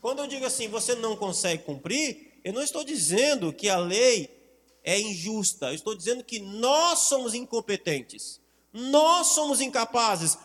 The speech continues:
por causa da nossa condição de pecado. Mas a lei é justa, é reta naquilo que ela exige de nós. Não nos faz nenhuma exigência imprópria.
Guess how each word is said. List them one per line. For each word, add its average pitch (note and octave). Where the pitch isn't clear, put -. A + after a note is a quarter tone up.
por A3
causa G#3+
da G3+
nossa G3
condição F3+
de D3
pecado. C3+
Mas D#3
a G3
lei G#3+
é B3+
justa, D4+
é A#3+
reta A#3+
naquilo C4
que C4+
ela C4+
exige B3
de C4
nós. B3+
Não D#4+
nos F4
faz E4
nenhuma E4
exigência D4+
imprópria. B3+